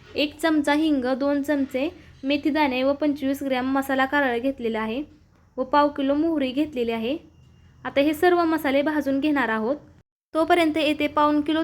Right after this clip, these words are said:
तेल गरम करायला ठेवलेलं आहे. तेल अगदी कडकडीत गरम करून घ्यायचे आहे.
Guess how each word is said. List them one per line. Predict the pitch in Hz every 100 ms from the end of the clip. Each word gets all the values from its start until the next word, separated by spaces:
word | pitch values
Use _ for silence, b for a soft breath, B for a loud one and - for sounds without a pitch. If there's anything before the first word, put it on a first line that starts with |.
| 311
तेल | 285 277
गरम | 269 285 285
करायला | 302 302 302
ठेवलेलं | 302 311 262 247
आहे. | 247 247
तेल | 277 285 285
अगदी | 269 277 294
कडकडीत | 294 311 294 285 302
गरम | 311 302 277
करून | 269 254
घ्यायचे | 262 294 285
आहे. | 247 226 285